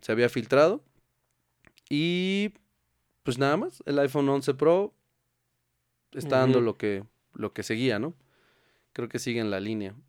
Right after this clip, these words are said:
Speaker 1: Este, nos extendimos mucho porque sí era bastante.
Speaker 2: Pero aparte porque me, nos gustó, esta vez sí nos gustó.
Speaker 1: Pero porque el keynote sí estuvo lleno de
Speaker 2: Porque en el otro keynote,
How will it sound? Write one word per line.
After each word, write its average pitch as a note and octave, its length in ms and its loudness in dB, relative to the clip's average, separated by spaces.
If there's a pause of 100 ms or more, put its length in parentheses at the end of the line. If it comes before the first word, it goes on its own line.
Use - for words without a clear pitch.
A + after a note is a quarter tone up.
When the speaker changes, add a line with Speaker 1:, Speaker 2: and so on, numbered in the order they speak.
(120)
Speaker 1:
Este, G2 600 -10 (260)
nos A2+ 200 -6
extendimos E3+ 440 0
mucho D#3+ 260 -2
porque - 180 -10
sí - 100 -6
era B2+ 100 0
bastante. C3+ 500 -6 (520)
Speaker 2:
Pero E3 140 6
aparte E3+ 240 4
porque C3 200 2
me, B2+ 160 -2
nos B2+ 200 0
gustó, C3 300 -4
esta C3+ 180 0
vez D3 100 2
sí D3+ 80 -4
nos C#3 140 -2
gustó. B2+ 380 -8
Speaker 1:
Pero G#2 160 -8
porque A#2 220 -8
el A2+ 80 -10
keynote C#3 340 -2
sí C3+ 80 -6
estuvo B2 260 -6
lleno A2+ 320 -4
de F#2+ 100 -10
Speaker 2:
Porque D3+ 240 -2
en F3+ 60 4
el F#3+ 80 6
otro G#3 200 4
keynote, F#3+ 500 -2